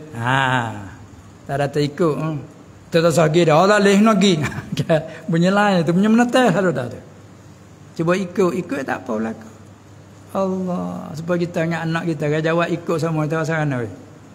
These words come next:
Pala anak esok ni ikut ayah.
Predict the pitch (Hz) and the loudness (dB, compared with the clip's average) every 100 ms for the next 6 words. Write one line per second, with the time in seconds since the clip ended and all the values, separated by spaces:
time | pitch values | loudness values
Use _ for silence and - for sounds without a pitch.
0 | - - - - - 160 165 185 190 190 | -20 -20 -20 -20 -8 -2 0 2 0 0
1 | 185 - - - - 196 185 165 165 180 | -2 -8 -12 -12 -4 -2 0 -2 -4 -6
2 | 190 170 214 | -4 -4 -4